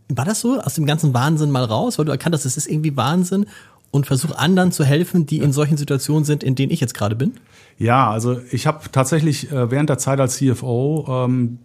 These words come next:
Speaker 2: äh, das erste Mal erlebt, wie es ist, wenn man seinen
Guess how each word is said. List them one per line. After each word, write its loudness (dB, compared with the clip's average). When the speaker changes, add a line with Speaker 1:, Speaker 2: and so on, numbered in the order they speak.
Speaker 2:
äh, -2
das 0
erste 0
Mal 2
erlebt, 0
wie 2
es 0
ist, -2
wenn 0
man 2
seinen 2